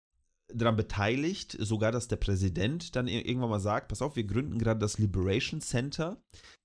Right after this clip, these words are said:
Das ist eine Art, so, so eine Organisation, äh, die von, äh, Sambia ins Leben gerufen worden ist, das Liberation Center,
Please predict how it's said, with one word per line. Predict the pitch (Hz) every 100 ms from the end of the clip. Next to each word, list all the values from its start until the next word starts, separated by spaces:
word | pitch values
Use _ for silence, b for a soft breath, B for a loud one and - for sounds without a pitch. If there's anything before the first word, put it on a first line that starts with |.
| _ 107
Das | 120
ist | 143
eine | 123 127
Art, | 101 147 -
so, | 65 78 110
so | 113 113
eine | 113 110 -
Organisation, | 113 117 117 104 - - - 120 170 226 -
äh, | - 110
die | 107 107 107
von, | - 104 107
äh, | - 104
Sambia | 101 120 117
ins | 104 98
Leben | 104 117
gerufen | 147 151 160 151
worden | 135 147
ist, | 156 170
das | 117
Liberation | 104 95 107 -
Center, | 143 151 151